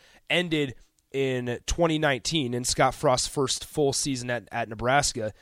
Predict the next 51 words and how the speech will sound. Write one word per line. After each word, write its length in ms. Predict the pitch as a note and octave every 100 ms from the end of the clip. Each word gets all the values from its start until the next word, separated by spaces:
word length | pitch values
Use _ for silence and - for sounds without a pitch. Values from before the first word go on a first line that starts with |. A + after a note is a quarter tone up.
| _ _ _
where, 340 | A#2 A#2 A#2 A#2
where 140 | B2
the 80 | A#2
Huskers 320 | C3+ - B2+
had 140 | B2
zero 260 | A2+ B2+ A#2
draft 360 | A2 B2+ C#3 -
picks. 240 | G#2+ -
But 520 | B2 D#3+ F#3 D#3 - - _ _ _ _ _ _ _ _
they 140 | D3
did 180 | F3 A3
get 160 | G3+ F#3+ _ _
a 80 | E3
couple 240 | G3 E3+
guys 260 | E3 E3 D#3
drafted 440 | A#2+ D#3+ D3+ D3+
this, 200 | C#3 B2+ C3 A#2+
this 200 | C3+ B2
weekend, 360 | A#2 - - - - -
this 180 | B2 C3
last 220 | A#2+ -
weekend. 380 | A2+ - D#2+ F#2
Obviously, 340 | A#2 A2+ B2
Samori 340 | - B2 B2+
Toure 360 | B2+ D#3+ D#3 C#3+
goes 180 | C3+ B2+
seventh 340 | - D3 C#3
round, 440 | D3 C#3+ C#3+ C#3 -
Cam 240 | C#3+ C3
Jurgens, 400 | C3 C3 B2 A#2+
Cam 180 | B2+ B2
Taylor 220 | B2+ A#2+
Britt 240 | G#2+ B2
go, 320 | G#2+ A#2+ A#2+ - - - -
uh, 180 | A2+ G#2+
both 280 | C#3+ C#3+
in 40 | C#3
the 80 | A#2+
second 320 | F#3+ - D#3
round, 240 | C3 D#3
which, 240 | D3 - D3+
once 220 | D3+ D3
again, 200 | C#3+ C3
nothing 220 | C3+ C#3+
to 60 | B2
scoff 400 | - C3+ A#2+ A2+
at. 180 | G#2 - - _ _ -
Uh, 160 | A2 G#2+
so 140 | G#3
I 20 |
wanna, 180 | A#3 B3+